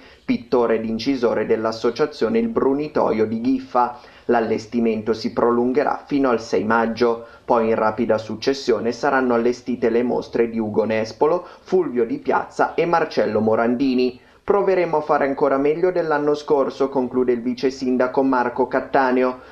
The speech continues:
"Verranno incrementati gli orari d'apertura dell'ufficio turistico.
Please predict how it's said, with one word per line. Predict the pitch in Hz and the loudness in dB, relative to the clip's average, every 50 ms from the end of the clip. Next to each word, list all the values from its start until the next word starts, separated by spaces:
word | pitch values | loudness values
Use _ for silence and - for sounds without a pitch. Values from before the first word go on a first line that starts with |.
| - - | -8 -2
"Verranno | 123 127 123 117 120 117 117 117 120 | 0 0 0 2 0 0 0 0 -2
incrementati | 117 117 117 120 120 117 117 117 117 113 123 120 117 - 123 117 | -2 -2 0 0 0 2 2 0 0 0 0 0 0 0 -2 0
gli | 110 113 | 2 2
orari | 113 113 117 113 113 113 113 | 2 2 2 0 0 0 0
d'apertura | 113 - 107 - 123 113 117 - - 147 160 175 | 0 0 0 0 0 0 0 -2 -2 0 2 2
dell'ufficio | 180 180 185 175 180 180 175 - 143 131 131 139 131 127 | 2 2 0 0 0 -2 -2 -2 -4 -2 0 0 -2 0
turistico. | - 143 143 143 131 123 - - 135 131 - 135 131 131 - - - | 0 0 0 0 0 -2 -2 -4 -2 0 0 0 0 -2 -6 -12 -20